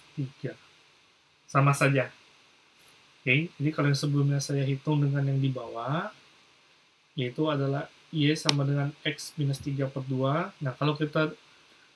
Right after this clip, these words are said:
tanpa mempertimbangkan minus-minusnya tadi, kita langsung saja menggunakan Y sama dengan minus dua X plus tiga ditambahkan dengan, eh, dibagi per min dua.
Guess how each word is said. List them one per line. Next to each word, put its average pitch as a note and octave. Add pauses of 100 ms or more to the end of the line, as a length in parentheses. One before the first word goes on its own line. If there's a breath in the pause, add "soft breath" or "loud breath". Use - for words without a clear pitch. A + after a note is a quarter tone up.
(140)
tanpa D#3
mempertimbangkan D#3+
minus-minusnya D#3
tadi, C#3
kita E3+
langsung D3+
saja C#3
menggunakan D3
Y F3+
sama D3+
dengan D3+
minus D#3+
dua D3
X E3
plus D3+
tiga D3+
ditambahkan C#3+
dengan, C#3 (1040)
eh, C#3
dibagi D3 (320)
per D3 (300)
min C#3+ (100)
dua. C3